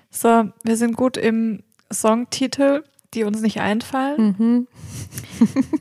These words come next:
Speaker 2: Ich werd
Speaker 1: Aber
Speaker 2: auf
Speaker 1: ich
Speaker 2: jeden
Speaker 1: möchte
Speaker 2: Fall
Speaker 1: jetzt noch
Speaker 2: kein
Speaker 1: eine,
Speaker 2: D J.
Speaker 1: ich möchte jetzt noch eine diepe Frage, Tina. Du musst jetzt noch eine Zahl
Speaker 2: Ja, komm,
Speaker 1: nennen.
Speaker 2: wenn du jetzt, wenn du jetzt
Speaker 1: Ich mach
Speaker 2: deep
Speaker 1: jetzt so
Speaker 2: willst,
Speaker 1: lange
Speaker 2: dann
Speaker 1: weiter,
Speaker 2: mach
Speaker 1: bis
Speaker 2: mal
Speaker 1: deep
Speaker 2: Daumenkino
Speaker 1: kommt.
Speaker 2: und da, wo dein Auge hängen
Speaker 1: Okay.
Speaker 2: bleibt, darfst du.
Speaker 1: Ha.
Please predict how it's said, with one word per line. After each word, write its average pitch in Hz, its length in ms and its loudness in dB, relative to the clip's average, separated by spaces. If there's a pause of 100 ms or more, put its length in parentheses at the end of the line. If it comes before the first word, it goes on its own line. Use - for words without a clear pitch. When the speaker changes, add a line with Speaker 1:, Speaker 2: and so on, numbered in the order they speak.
(380)
Speaker 2:
Ich - 120 -8
werd 233 140 6
Speaker 1:
Aber 240 100 6
Speaker 2:
auf 262 80 6
Speaker 1:
ich 233 80 4
Speaker 2:
jeden - 100 4
Speaker 1:
möchte 254 180 6
Speaker 2:
Fall 175 100 6
Speaker 1:
jetzt 202 100 2
noch 262 60 6
Speaker 2:
kein 262 140 6
Speaker 1:
eine, 202 140 4
Speaker 2:
D 185 160 -2
J. - 500 -2
Speaker 1:
ich 247 120 0
möchte 269 260 2
jetzt 262 100 -6
noch 247 80 2
eine 254 240 4
diepe 247 580 0
Frage, 202 520 0
Tina. 202 320 -2
Du 214 80 -4
musst 233 160 -4
jetzt 220 100 -10
noch 220 140 -2
eine 208 300 0
Zahl 202 480 -4 (420)
Speaker 2:
Ja, 202 180 4
komm, 208 200 2
Speaker 1:
nennen. 214 100 6
Speaker 2:
wenn 226 160 6
du 226 100 2
jetzt, 214 240 2
wenn 214 140 4
du 214 80 4
jetzt 202 160 2
Speaker 1:
Ich - 80 0
mach 233 80 6
Speaker 2:
deep 254 160 8
Speaker 1:
jetzt - 0 -
so 226 160 8
Speaker 2:
willst, 254 60 8
Speaker 1:
lange 277 220 8
Speaker 2:
dann 208 100 6
Speaker 1:
weiter, - 300 8
Speaker 2:
mach 226 120 8
Speaker 1:
bis 294 100 6
Speaker 2:
mal 214 160 6
Speaker 1:
deep 196 80 4
Speaker 2:
Daumenkino 208 920 6
Speaker 1:
kommt. 190 40 0
Speaker 2:
und 190 160 -2
da, 190 180 4
wo 190 60 2
dein 185 220 2
Auge 208 280 2
hängen 202 260 4
Speaker 1:
Okay. 208 60 0
Speaker 2:
bleibt, 196 380 2
darfst - 380 -2
du. 196 160 -4 (2250)
Speaker 1:
Ha. 196 280 4